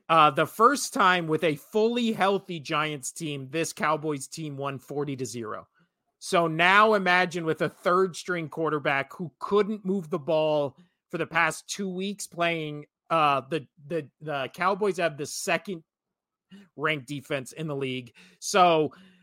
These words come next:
the challenge in this game is, can Dallas win by more than forty like they did the first game? Because this is a considerably worse Giants team than who they played in the first game. This is,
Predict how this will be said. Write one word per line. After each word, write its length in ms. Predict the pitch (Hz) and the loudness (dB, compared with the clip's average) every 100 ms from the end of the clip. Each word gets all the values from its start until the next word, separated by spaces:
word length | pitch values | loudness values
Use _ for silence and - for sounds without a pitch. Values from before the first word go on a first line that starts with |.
| _ _ | _ _
the 360 | 131 214 185 165 | 2 4 4 2
challenge 640 | - - 247 277 277 233 | -2 2 4 4 2 0
in 80 | 202 | 2
this 220 | 202 202 | 2 0
game 340 | - 170 156 156 | -2 -2 -2 -6
is, 180 | 170 151 | -8 -8
can 400 | - 160 202 202 | -10 -4 -2 0
Dallas 460 | 196 180 175 165 - | 2 4 4 0 -6
win 400 | 156 156 147 143 135 | -8 -6 -8 -12 -4
by 260 | 143 139 | -2 -2
more 400 | 139 143 151 160 | -6 -8 -4 -4
than 180 | 151 139 | -4 -12
forty 600 | - - 143 139 123 113 _ _ | -14 -10 -6 -6 -8 -12 _ _
like 200 | 151 139 | -6 -4
they 100 | 156 | -6
did 220 | 147 147 | -6 -6
the 80 | 127 | -8
first 340 | - 139 131 - | -8 -8 -8 -8
game? 220 | 120 113 | -10 -10
Because 380 | 123 185 165 147 | -8 -4 -4 -4
this 180 | 160 | -6
is 140 | 175 151 | -6 -10
a 40 | |
considerably 800 | 151 147 - - 202 214 190 190 | -10 -10 -6 0 2 2 0 -4
worse 400 | 143 156 160 156 | -2 -2 -2 -6
Giants 480 | - 156 151 147 - | -6 -4 -4 -8 -12
team 300 | - 143 131 | -12 -12 -8
than 180 | 135 135 | -8 -8
who 200 | 127 156 | -6 -4
they 120 | 139 | -4
played 280 | 131 143 127 | -4 -6 -6
in 40 | |
the 60 | 123 | -8
first 340 | - 117 - | -8 -8 -8
game. 220 | 123 107 - 214 220 214 - | -10 -10 -12 -20 -20 -6 8
This 280 | 240 - 240 | 8 8 6
is, 320 | 202 170 | 6 6